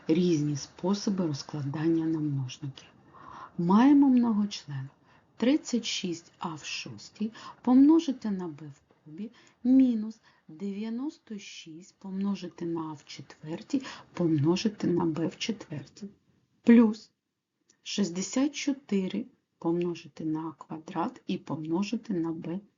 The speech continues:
в п'ять. Перший крок. Винесення спільного множника за дужки. Який спільний множник можна винести? Правильно, це чотири а квадрат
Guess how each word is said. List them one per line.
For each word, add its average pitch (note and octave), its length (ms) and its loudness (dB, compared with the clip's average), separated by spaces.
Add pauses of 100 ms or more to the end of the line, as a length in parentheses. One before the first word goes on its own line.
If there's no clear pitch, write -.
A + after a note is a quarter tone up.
(180)
в - 100 -20 (100)
п'ять. - 440 -14 (1300)
Перший G3+ 420 4
крок. E3+ 460 0 (1120)
Винесення F3+ 680 6
спільного C#4 520 2
множника A#3+ 680 0
за G3 160 -8
дужки. - 560 -14 (680)
Який B3 400 2
спільний F3+ 440 -4
множник F3+ 520 -6
можна F3 300 -4
винести? D#3+ 580 -10 (960)
Правильно, C#3+ 720 -6 (600)
це D3 380 -8 (380)
чотири D#3+ 800 2 (120)
а D3 220 0
квадрат C3 720 -2